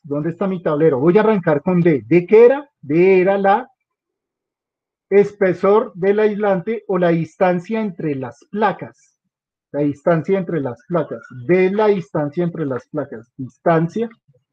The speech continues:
entre las placas. Bueno, ¿cuál puede ser mi distancia entre mis placas?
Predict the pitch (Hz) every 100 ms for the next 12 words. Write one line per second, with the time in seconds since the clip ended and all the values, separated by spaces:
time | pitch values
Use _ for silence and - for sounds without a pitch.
0 | - 185 202 190 214 226 - 127 123 _
1 | 165 165 - - _ _ _ _ _ 170
2 | 208 135 - 165 170 180 208 202 208 214
3 | 226 196 - 165 151 190 175 180 160 135
4 | _ 170 151 - 139